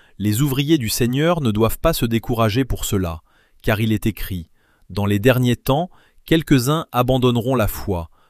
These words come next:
pour s'attacher à des doctrines de démons. » Première Timothée quatre, verset un. N'y a-t-il que ceux qui ont été arrachés aux profondeurs de l'abîme du péché qui apostasient ? Cette parole concerne aussi les pasteurs qui ont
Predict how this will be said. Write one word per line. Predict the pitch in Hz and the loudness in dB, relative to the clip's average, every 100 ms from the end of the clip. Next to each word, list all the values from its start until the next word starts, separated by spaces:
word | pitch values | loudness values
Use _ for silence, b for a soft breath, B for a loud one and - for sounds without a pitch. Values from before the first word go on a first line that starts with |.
| - | -8
pour | - - | -6 -2
s'attacher | 123 - 113 - 156 | 0 0 -2 0 0
à | |
des | 117 127 | 0 0
doctrines | 104 - - 127 | 0 0 -2 0
de | 104 | 0
démons. » | 95 95 87 78 - _ _ _ _ | 0 0 -2 -8 -14 _ _ _ _
Première | - 156 156 151 | 0 2 2 0
Timothée | - 127 107 - 120 165 - _ _ - | 0 0 0 2 0 -2 -6 _ _ -2
quatre, | 110 131 - - - | 0 0 -4 -10 -10
verset | 101 113 - 110 - | -4 -2 -2 -4 -4
un. | 95 85 - _ _ _ _ _ - | -6 -8 -10 _ _ _ _ _ -4
N'y | 120 | 0
a-t-il | 143 - 190 | 2 0 -2
que | 160 | 0
ceux | - 196 | 2 0
qui | 196 151 | 0 -4
ont | 127 | -2
été | 127 - | -2 0
arrachés | 123 110 123 - 165 | 0 2 0 2 2
aux | 131 | 2
profondeurs | - 135 - 127 131 | 2 -2 -2 2 2
de | 110 | 2
l'abîme | 107 110 123 135 | 0 0 -2 -4
du | 101 98 | -4 0
péché | 117 107 160 180 | 0 2 0 -2
qui | - | -2
apostasient ? | 113 - 107 - 107 120 202 - _ _ _ _ _ - | -2 0 -2 0 -2 -2 -8 -12 _ _ _ _ _ -14
Cette | - 120 - | 0 0 2
parole | 143 135 196 | 2 4 2
concerne | 190 135 - 131 127 | 2 -2 0 0 0
aussi | 120 - | -2 0
les | 147 | 0
pasteurs | - 113 - - 165 175 | 2 0 -2 2 2 0
qui | - | -4
ont | 123 | -4